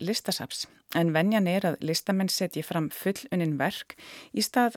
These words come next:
ókláraðra hugmynda. Þetta er einmitt eitt af einkennum sýningarinnar. Verkin eru opin í annan endan, hlutir eru óljósir og óræðir, þeir eru augljóslega á leiðinni eitthvert. Efniviðurinn er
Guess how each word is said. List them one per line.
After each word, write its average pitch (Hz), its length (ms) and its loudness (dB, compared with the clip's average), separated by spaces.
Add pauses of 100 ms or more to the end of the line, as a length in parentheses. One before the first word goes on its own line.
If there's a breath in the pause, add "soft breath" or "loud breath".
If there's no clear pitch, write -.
ókláraðra 180 680 2
hugmynda. 180 420 2 (1500 loud breath)
Þetta 240 180 2
er 226 80 6
einmitt 233 240 4
eitt 233 220 2
af 226 100 2
einkennum 214 560 4
sýningarinnar. 143 680 0 (360)
Verkin 180 400 2
eru 165 280 2
opin 175 440 2
í 156 80 0
annan 165 300 0
endan, 226 400 0 (560 loud breath)
hlutir 247 320 4
eru 180 180 4
óljósir 208 640 4
og 151 140 2
óræðir, 180 580 2 (480)
þeir 226 280 2
eru 220 180 4
augljóslega 208 580 0
á 180 220 0
leiðinni 175 400 2
eitthvert. - 420 -12 (1700 loud breath)
Efniviðurinn 240 680 6
er 202 120 2